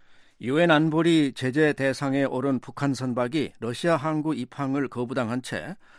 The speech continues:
북한으로 되돌아가고 있는 것으로 알려졌습니다. 러시아가 안보리의 대북 제재 결의를 이행하고 있는 것으로 풀이됩니다.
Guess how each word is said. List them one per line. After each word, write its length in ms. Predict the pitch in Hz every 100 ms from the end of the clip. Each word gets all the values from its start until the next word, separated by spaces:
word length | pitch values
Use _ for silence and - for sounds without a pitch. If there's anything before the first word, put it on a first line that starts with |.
| _
북한으로 500 | - - 127 127 123
되돌아가고 760 | - 107 127 156 143 135 139 135
있는 260 | 127 120 113
것으로 280 | 104 131 135
알려졌습니다. 720 | 95 92 80 92 - - - _ _ _ _ _ _ _ -
러시아가 520 | 135 170 175 147 113
안보리의 640 | 131 143 165 175 156 98
대북 320 | 107 131 131
제재 280 | 139 123 131
결의를 440 | 110 113 107 123 113
이행하고 560 | 113 123 139 139 151
있는 280 | 127 139 151
것으로 340 | 123 107 123 -
풀이됩니다. 720 | - 156 113 78 - -